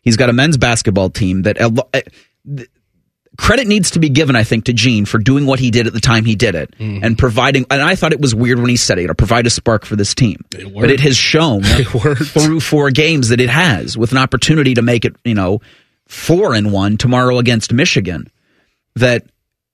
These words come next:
Speaker 1: he did what he did at the right time to provide this team with a spark, because there's now hope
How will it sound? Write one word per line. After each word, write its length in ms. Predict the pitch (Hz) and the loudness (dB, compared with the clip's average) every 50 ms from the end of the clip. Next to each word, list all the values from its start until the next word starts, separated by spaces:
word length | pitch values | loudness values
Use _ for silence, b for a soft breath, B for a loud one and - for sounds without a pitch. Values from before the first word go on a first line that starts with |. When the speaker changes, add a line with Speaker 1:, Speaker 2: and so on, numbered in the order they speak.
| _ _ | _ _
Speaker 1:
he 280 | - - - 135 127 | -10 -4 0 0 2
did 180 | 117 117 147 156 | 2 2 2 2
what 140 | 156 190 190 | 2 0 0
he 80 | 185 | 0
did 140 | 143 156 151 | 0 0 0
at 80 | 151 - | 0 0
the 60 | 147 | 0
right 220 | 127 135 135 131 - | 0 0 -2 -2 -2
time 260 | - 135 107 107 101 | -2 -2 -2 -2 -2
to 60 | - | -2
provide 360 | - 117 104 107 120 127 123 | -2 -2 0 0 2 2 2
this 160 | 120 123 - - | 2 0 0 0
team 180 | - 131 120 | 0 0 2
with 100 | 117 110 | 2 2
a 60 | 113 | 0
spark, 480 | - - - - 107 87 - - - - | 0 -2 -2 -2 -2 -2 -4 -6 -8 -6
because 420 | - 107 - 117 107 101 98 - - b b b b b b | -6 -4 0 0 0 0 0 -4 -6 b b b b b b
there's 200 | 120 117 117 123 | 0 0 2 2
now 200 | 127 120 113 104 | 2 0 0 0
hope 420 | - - - 151 113 - - - | -2 0 0 0 0 -2 -6 -12